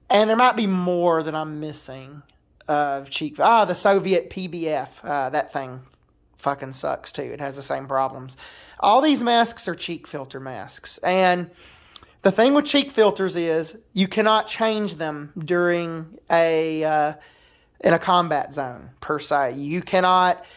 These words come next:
you're stuck with the filters. I understand it's the same kinda with, uh, with forty millimeter nato filters as most militaries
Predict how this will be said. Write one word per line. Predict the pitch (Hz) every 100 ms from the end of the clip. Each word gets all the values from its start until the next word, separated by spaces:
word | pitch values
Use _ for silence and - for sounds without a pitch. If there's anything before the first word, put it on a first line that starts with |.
| _
you're | - 170
stuck | 165 - 202
with | 220 214
the |
filters. | 220 208 190 190
I | 196
understand | 240 240 - 214 214
it's | 175 -
the |
same | 160 170 165 175
kinda | 185 185 185
with, | 170 165 147
uh, | 135
with | 139 143
forty | - 180 175
millimeter | 170 175 175 165
nato | 156 160 175
filters | 175 190 190 202 165
as | 147
most | 160 165 -
militaries | 160 160 165 175 175 165 156